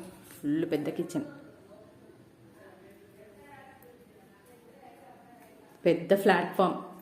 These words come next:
ఎంత పెద్ద ప్లాట్‌ఫామ్ ఉంటే అంత వర్క్. ఇది ఇక్కడ చిన్నది ఇంకొకటి. చిన్న స్టోరేజ్ రూమ్ లెక్క.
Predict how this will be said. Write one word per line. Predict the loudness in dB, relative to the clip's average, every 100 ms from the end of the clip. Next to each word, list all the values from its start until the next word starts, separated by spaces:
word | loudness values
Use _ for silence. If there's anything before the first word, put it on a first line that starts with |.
| -20 -20 -20 0 8
ఎంత | 10 10 8
పెద్ద | 6 6
ప్లాట్‌ఫామ్ | 4 0 0 0
ఉంటే | 2 4
అంత | 8 10 10
వర్క్. | 8 6 4 -2 -6 -16 -20 -20 -20 -20 -20 -20 -20 -20 -20 -20 -20 -20 -20 -20 -20 -20 -20 -20 -20 -20 -20 -12 -2
ఇది | 0 0 -2 -8
ఇక్కడ | -8 0 2 2 6
చిన్నది | 8 8 6
ఇంకొకటి. | 4 4 2 0 -2 -10 -18 -20 -20 -20 -20 -20 -20 -20 -20 -20 -20 -2
చిన్న | 4 4
స్టోరేజ్ | 6 10 12 12 10
రూమ్ | 8 6
లెక్క. | 4